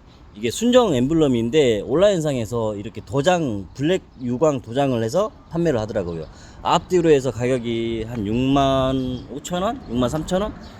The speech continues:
그랬던 것 같아요. 온라인으로 구매를 해서 이 블랙 엠블럼 교체를 진행해드렸고, 중간중간 작업하는 사진이 있어요. 그 사진을 제가 첨부를 할 테니까 한번 지켜봐 주시고,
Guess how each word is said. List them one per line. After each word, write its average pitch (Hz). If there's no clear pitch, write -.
그랬던 135
것 87
같아요. 82
온라인으로 127
구매를 120
해서 185
이 117
블랙 127
엠블럼 123
교체를 117
진행해드렸고, 117
중간중간 147
작업하는 135
사진이 151
있어요. 95
그 113
사진을 139
제가 104
첨부를 165
할 107
테니까 127
한번 113
지켜봐 104
주시고, 104